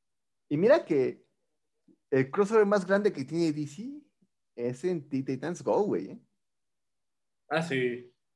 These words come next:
Speaker 1: Cuando todos los, este, <laughs> los Teen Titans de todos los
Speaker 2: <clears throat>
Speaker 1: universos se juntan a darle en la madre, güey, a,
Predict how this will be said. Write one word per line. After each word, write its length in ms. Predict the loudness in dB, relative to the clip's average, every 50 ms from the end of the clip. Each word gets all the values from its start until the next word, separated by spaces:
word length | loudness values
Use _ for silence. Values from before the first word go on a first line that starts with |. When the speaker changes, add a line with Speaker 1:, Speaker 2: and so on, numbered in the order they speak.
| _ _ _ _ _ _ _ _ -6
Speaker 1:
Cuando 260 | -4 0 0 0 0
todos 400 | 2 2 4 4 4 4 4 4
los, 760 | 4 4 4 4 0 -6 -10 -12 -12 -12 -12 -12 -14 -16 -12 -12
este, 760 | -12 -12 -14 _ -20 _ _ 0 2 4 6 6 4 4
<laughs> 760 | 4 2 2 2 2 -4 -6 -16 -20 _ _ _ _ _ -4
los 200 | -2 -2 0 2
Teen 200 | 4 4 4 6
Titans 400 | 6 4 4 6 4 2 0 2
de 100 | 0 2
todos 220 | 6 6 6 8 8
los 180 | 6 4 4
Speaker 2:
<clears throat> 20 | 2
Speaker 1:
universos 640 | 2 2 2 4 4 4 4 4 4 2 2 2 2
se 100 | 0 -4
juntan 480 | -4 -2 -4 -4 -2 0 -2 -2 -2 -2
a 120 | -2 -2 -2 -2 -2
darle 260 | -4 -6 -8 -8 -8 -10
en 80 | -12
la 100 | -12 -10
madre, 420 | -8 -4 0 2 2 4 4 4 2
güey, 180 | 4 2 0 4 4 4
a, 160 | 4 2